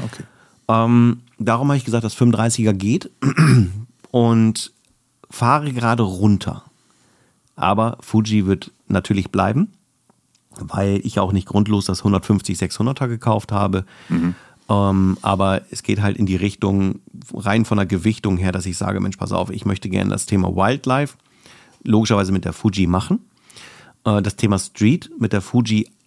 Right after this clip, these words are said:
Speaker 2: auch weiterhin machen, aber mehr in Richtung analog. Und, äh, deswegen habe ich auch gesagt, also, und die Fuji filmt halt hier auch. Und dementsprechend habe ich für mich gesagt, okay, ich habe ein Filmobjektiv, da habe ich mir,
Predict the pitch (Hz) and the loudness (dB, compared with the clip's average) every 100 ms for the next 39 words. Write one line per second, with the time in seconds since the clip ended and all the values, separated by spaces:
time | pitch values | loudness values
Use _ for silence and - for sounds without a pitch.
0 | - 90 127 180 - - 120 135 160 131 | -2 2 4 2 -2 -8 -2 -2 0 0
1 | 131 135 107 101 139 - 190 - - 101 | 2 2 2 0 -2 0 -2 -2 -2 0
2 | 123 135 131 - 107 101 107 107 120 135 | 2 0 -2 0 2 4 6 6 6 4
3 | 139 139 - 120 117 117 117 - 107 98 | 2 0 2 2 4 2 0 0 0 2
4 | 101 214 - _ _ _ _ _ - - | 2 0 -4 _ _ _ _ _ -20 -20
5 | - _ - 113 110 107 110 - - 110 | -20 _ -2 2 4 4 2 -2 -2 0
6 | 107 104 104 117 113 110 110 - 101 104 | 2 0 -2 0 0 -2 -4 -4 -2 0
7 | 107 104 110 110 104 - - 110 107 104 | 0 -2 0 0 0 -4 -10 -6 -4 -4
8 | - 113 120 120 95 92 90 101 95 98 | 0 4 4 4 0 -2 -2 -4 -2 0
9 | 135 - - - - - - 104 107 104 | -2 -4 -18 -20 -20 -20 -6 0 0 0
10 | 113 104 104 101 - 101 110 120 120 107 | -2 0 0 -2 0 2 2 2 -2 -4
11 | 113 117 104 123 135 117 - 98 92 - | -4 -4 -4 -2 -2 -4 -4 -4 -4 0
12 | 143 170 165 151 - 175 - 98 101 113 | 2 2 -2 -6 -4 -4 -4 -4 -2 -2
13 | 110 - 110 107 107 107 | -4 0 2 4 2 0